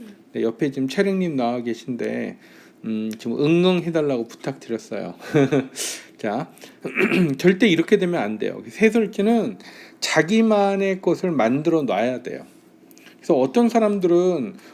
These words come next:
고삼인데도 고등학교 일 학년이나 이 학년 것뿐만 아니라 뭐 중학교 도형이라든가 이런 걸 갖다 모르는 경우도 되게 흔해요. 그래서 고삼 것 중에서 뭐, 어,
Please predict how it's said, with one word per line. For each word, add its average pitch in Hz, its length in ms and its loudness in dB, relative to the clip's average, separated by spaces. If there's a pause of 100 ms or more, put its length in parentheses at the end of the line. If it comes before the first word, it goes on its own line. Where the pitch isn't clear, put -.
고삼인데도 175 1200 2 (300)
고등학교 196 720 2
일 143 180 2
학년이나 165 680 0
이 127 200 -2
학년 151 420 -4
것뿐만 208 600 0
아니라 113 680 -2 (520)
뭐 120 160 -2
중학교 190 580 2
도형이라든가 127 1300 -2 (240)
이런 190 240 4
걸 202 120 4
갖다 185 140 -4
모르는 151 520 -2
경우도 131 420 -6
되게 117 300 -4
흔해요. 135 440 -2 (840)
그래서 147 180 -4
고삼 196 400 0
것 190 160 0
중에서 170 460 0
뭐, 135 400 2 (320)
어, 123 260 -4